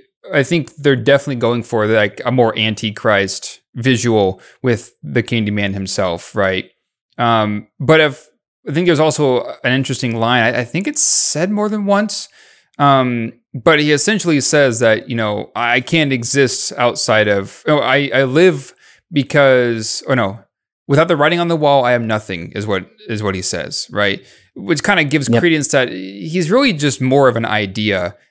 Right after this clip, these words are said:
Speaker 1: than he is a physical thing, right? So
Speaker 2: True.
Speaker 1: I'd say, yeah, it's a manifestation of all the fears of the village or the neighborhood that,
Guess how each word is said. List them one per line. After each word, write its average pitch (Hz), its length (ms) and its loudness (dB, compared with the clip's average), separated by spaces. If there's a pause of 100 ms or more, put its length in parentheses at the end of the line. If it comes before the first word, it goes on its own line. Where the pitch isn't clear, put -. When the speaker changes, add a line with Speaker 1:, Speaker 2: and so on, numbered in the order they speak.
Speaker 1:
than 120 160 0
he 117 160 -2
is 110 540 -2
a 110 100 -4
physical 110 460 -2
thing, 95 420 -6
right? 98 320 -2 (440)
So 117 480 2 (380)
Speaker 2:
True. 123 180 2
Speaker 1:
I'd 202 140 4
say, 254 120 0
yeah, 214 280 2 (140)
it's 214 460 -4 (260)
a 165 40 -2
manifestation 196 800 2
of 139 320 0
all 147 220 4
the 139 100 0
fears 117 680 0 (280)
of 110 800 2 (140)
the 123 160 -2
village 127 580 2
or 123 320 2
the 107 240 0
neighborhood 123 720 0 (240)
that, 113 480 0